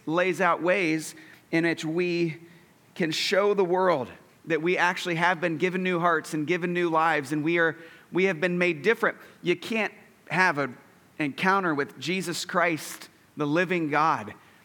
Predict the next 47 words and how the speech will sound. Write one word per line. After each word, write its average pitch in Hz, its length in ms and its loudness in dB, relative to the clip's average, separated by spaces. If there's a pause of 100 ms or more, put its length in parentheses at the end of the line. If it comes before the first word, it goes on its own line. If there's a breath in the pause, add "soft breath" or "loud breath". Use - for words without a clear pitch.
(360 soft breath)
and 151 160 0
walk 175 260 2
away 165 220 2
the 147 100 -4
same. 180 340 -4
It's - 160 -4
impossible. 180 720 -2 (840 soft breath)
And 156 140 0
so 165 140 2
Paul 180 240 0
says, 170 300 -2
"This 175 220 0
is 170 100 -4
what 180 100 2
it 143 60 2
looks 165 300 0
like 151 180 0
to 156 100 -2
walk 156 300 2
this 147 180 -4
out." 127 240 -2 (460 loud breath)
This 196 180 2
is 202 160 -2
really 208 200 0
important 165 420 2
that 156 100 4
I 165 60 4
want 175 160 2
to 165 40 2
make 160 160 0
sure 175 200 0
we 160 100 2
understand 156 440 -2
before 151 260 0
I - 20 0
get 143 140 0
into 143 180 -4
today's 143 300 -2
passage. 139 560 -4 (600 loud breath)
We 196 460 -4
don't 214 300 -2
change. 175 600 -2
I, 180 300 2
I, 185 80 2
I've 175 140 0
said 208 180 -2
this, 190 300 -4